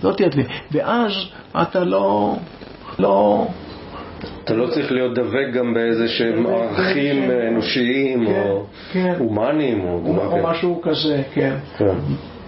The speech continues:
Speaker 1: אין לך, אין, אין שום סייגים ומגבלות וכולי.
Speaker 2: תגיד, ל-, לנו-, לנוכח המציאות המתוארת, שבעצם, אה, אתה תיארת אותה היטב, אתה רואה כרגע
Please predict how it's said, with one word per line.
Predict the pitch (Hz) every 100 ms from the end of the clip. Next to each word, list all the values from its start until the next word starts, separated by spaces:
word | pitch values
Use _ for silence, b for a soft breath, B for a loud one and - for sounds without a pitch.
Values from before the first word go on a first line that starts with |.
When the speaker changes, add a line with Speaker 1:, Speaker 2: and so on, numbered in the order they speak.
| - - -
Speaker 1:
אין | 147
לך, | 139 156 151 - 131 123 135 131 135 -
אין, | 170 190 -
אין | 185 185
שום | 190 180
סייגים | - 151 139 160 170
ומגבלות | 151 143 147 127 139 139 139 - 127
וכולי. | - - - -
Speaker 2:
תגיד, | 101 139 123
ל-, | 117 117
לנו-, | 107 123 151
לנוכח | 110 110 143 - -
המציאות | 123 113 110 110 117 117 131 -
המתוארת, | 113 107 101 104 - 110 110 95 107 143 151 -
שבעצם, | - 98 95 95 90 90 82 85 85 101 104 107 104 98 98
אה, | 92 90 87 85 87
אתה | - 120
תיארת | 110 113 104 104
אותה | 104 101
היטב, | 98 - 107 123 139 143 B B B -
אתה | - 85
רואה | 95 113 123 123 117 113 110 -
כרגע | - 113 113 156 151 131 113